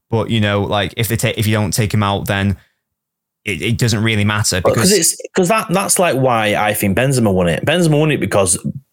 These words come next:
Speaker 2: Real Madrid's team wasn't great. It wasn't amazing, but Benzema just did extra good. He just did extra
Speaker 1: Hmm.
Speaker 2: good that he can do, and he just won a Ballon d'Or for it.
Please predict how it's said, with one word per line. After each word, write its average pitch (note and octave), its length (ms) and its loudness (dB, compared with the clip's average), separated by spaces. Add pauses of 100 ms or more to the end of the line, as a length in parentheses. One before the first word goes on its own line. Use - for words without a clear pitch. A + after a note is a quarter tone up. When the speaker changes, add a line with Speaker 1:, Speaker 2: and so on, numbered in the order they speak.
(180)
Speaker 2:
Real C#3+ 240 4
Madrid's A2+ 260 0
team G#2+ 400 0
wasn't G#2+ 380 2
great. G2+ 360 0 (220)
It G#2 100 0
wasn't B2+ 260 2
amazing, G#2 560 0 (220)
but G2+ 120 0
Benzema A#2+ 380 2
just F#2+ 180 0
did G2+ 100 0
extra F#2+ 340 -2
good. A2+ 220 0 (400)
He A2 80 2
just A#2+ 160 2
did A#2 80 0
extra G#2+ 240 0
Speaker 1:
Hmm. F2+ 60 2
Speaker 2:
good C3 200 2
that F#2 280 0
he G2 180 0
can F#2 180 -2
do, G#2 260 0 (100)
and G2 180 -2
he G2 120 0
just G2+ 260 -2
won G#2+ 100 2
a G2 40 2
Ballon F#2+ 200 2
d'Or A#2 140 2
for F2 160 -2
it. D#2 140 0